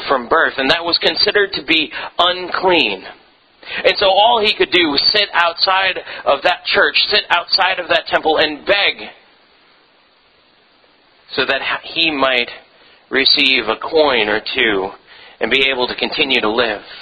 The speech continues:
And he knew what faithfulness was all about, because he knew that the only thing that he could do in his life was to be faithful in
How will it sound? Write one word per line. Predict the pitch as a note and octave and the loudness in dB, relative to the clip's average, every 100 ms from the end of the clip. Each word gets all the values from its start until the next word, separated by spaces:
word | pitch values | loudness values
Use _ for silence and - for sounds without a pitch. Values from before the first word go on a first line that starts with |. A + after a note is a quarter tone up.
| - - _ _ _ _ _ _ _ _ _ _ _ _ _ _ | -20 -20 _ _ _ _ _ _ _ _ _ _ _ _ _ _
And | B2+ | -2
he | C#3+ F3 | 0 0
knew | D3+ E3 E3 C3 A#2 - _ _ | 2 4 4 2 -4 -14 _ _
what | C3 D3 E3 | -2 0 0
faithfulness | D#3 - C#3+ B2 A2+ B2 | 0 0 -2 0 0 0
was | A#2+ | 2
all | B2 A#2 | 4 4
about, | G2+ A#2 A2 - - - - _ _ _ _ _ - - - - | 2 0 -2 -6 -10 -18 -20 _ _ _ _ _ -20 -20 -20 -6
because | D3 E3 F3+ | 0 0 0
he | F#3+ E3 | 0 2
knew | E3+ D#3 B2+ - - | 2 2 -2 -6 -2
that | D3 D3+ - - - _ _ _ _ _ _ | -2 -2 -6 -20 -20 _ _ _ _ _ _
the | D3 | 0
only | E3 E3+ D3 | 2 0 0
thing | F3 | 0
that | D3+ | 0
he | C3+ C#3+ | -4 -4
could | - F3+ E3 | 0 2 2
do | B2 A#2+ | 2 2
in | A2+ | 2
his | A2 A2 | -2 0
life | A#2 A2 G#2+ - - - _ - - | 0 0 -2 -8 -14 -16 _ -20 -4
was | C3+ - | -2 -2
to | C#3 | -2
be | C3+ - | -2 -2
faithful | F3 D3+ - A#2+ A2 G2+ - - _ _ _ _ _ _ _ _ _ _ _ - | -2 -2 -2 0 0 -2 -16 -20 _ _ _ _ _ _ _ _ _ _ _ -8
in | B2+ B2+ | -6 -6